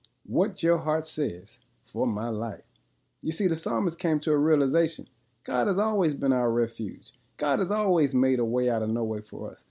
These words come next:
God has always taken care of us. But we're so busy going from this to that that sometimes we miss the ability to just sit still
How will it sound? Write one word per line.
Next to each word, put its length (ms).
God 240
has 140
always 360
taken 300
care 240
of 100
us. 300
But 120
we're 200
so 240
busy 340
going 300
from 240
this 240
to 140
that 320
that 180
sometimes 580
we 200
miss 480
the 120
ability 680
to 100
just 360
sit 200
still 460